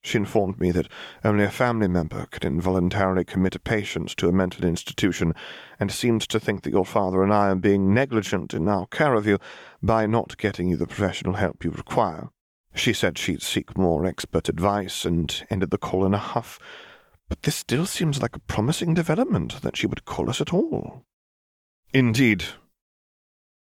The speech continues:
There was only one thing to do now. "I'll call her back from my office. Good luck." Tom floated there, sat at his desk,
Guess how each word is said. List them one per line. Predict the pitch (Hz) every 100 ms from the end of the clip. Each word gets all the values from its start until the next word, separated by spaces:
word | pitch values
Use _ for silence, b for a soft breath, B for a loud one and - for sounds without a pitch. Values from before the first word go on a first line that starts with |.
| _ _
There | 85 87
was | 82
only | 85 85
one | 85 82
thing | 92 98 85
to | 87
do | 90
now. | 90 90 98 131 _ _ _ _ _ _ _ _ _ _ _ -
"I'll | 135 139
call | 139 131
her | 120
back | 101 113 -
from | 123
my | 123
office. | 123 107 85 - - - _ _ _ -
Good | - -
luck." | - - - - - _ _ _ _ _ _ _ _ _ _ -
Tom | 95 78 80
floated | 92 90 78
there, | 82 80 143 - _ _
sat | - - 87
at | 82
his | 90 85
desk, | 87 92 -